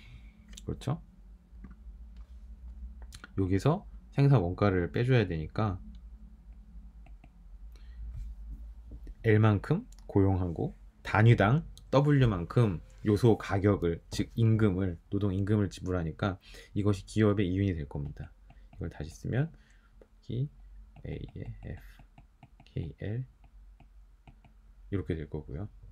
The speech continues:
그러면은 기업의 이윤 극대화 문제는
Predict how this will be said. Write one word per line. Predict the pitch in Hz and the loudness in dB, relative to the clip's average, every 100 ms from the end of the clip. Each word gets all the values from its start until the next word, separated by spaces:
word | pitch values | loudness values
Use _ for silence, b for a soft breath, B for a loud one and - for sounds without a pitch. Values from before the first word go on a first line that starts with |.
| - - - - - - - - - - - | -20 -20 -20 -20 -20 -20 -20 -20 -20 -20 -6
그러면은 | 98 90 101 104 | -2 0 0 0
기업의 | 92 - 95 90 101 92 80 - - _ - - - - - - - - - - | 0 -2 -2 0 0 0 -2 -10 -20 _ -20 -20 -20 -20 -20 -20 -20 -20 -20 -12
이윤 | 92 90 101 113 113 120 _ _ - _ - - - - - - _ _ _ - _ - - _ - - _ - - - - - - - - - - - - - - - _ - - - | -8 -4 -2 -2 -4 -10 _ _ -20 _ -20 -20 -20 -20 -20 -20 _ _ _ -20 _ -20 -20 _ -20 -20 _ -20 -20 -20 -20 -20 -20 -20 -20 -20 -20 -20 -20 -20 -20 -20 _ -20 -20 -2
극대화 | 101 - 110 98 | 0 2 2 2
문제는 | 85 82 87 107 104 82 | 0 -4 0 2 2 0